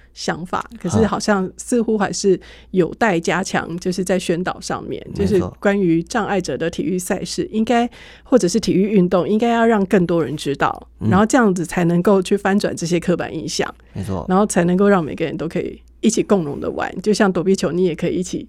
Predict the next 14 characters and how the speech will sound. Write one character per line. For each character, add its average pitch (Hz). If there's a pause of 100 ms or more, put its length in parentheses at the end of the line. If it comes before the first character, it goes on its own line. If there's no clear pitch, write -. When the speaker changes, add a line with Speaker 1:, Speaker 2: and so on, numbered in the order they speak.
(100)
Speaker 1:
参 175
与 165
其 -
中 - (340)
一 -
样。 - (440)
Speaker 2:
对。 -
Speaker 1:
对， - (100)
那 220
但 262
是 320
其 196
实， 202 (240)
呃， 180